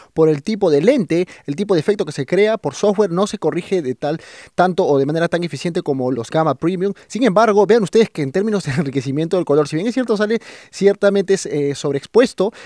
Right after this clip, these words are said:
ligeramente sobreexpuesto los colores o realzados, en definitiva, son tomas muy artísticas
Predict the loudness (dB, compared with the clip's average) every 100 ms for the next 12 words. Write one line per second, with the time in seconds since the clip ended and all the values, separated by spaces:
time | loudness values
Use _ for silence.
0 | -10 -4 2 4 4 4 2 -2 0 -2
1 | 0 -4 -2 0 2 0 -2 -2 -2 0
2 | 2 4 4 0 -6 0 2 2 2 0
3 | 2 4 4 -2 -6 -2 0 0 2 2
4 | 2 2 -4 -4 -4 0 -2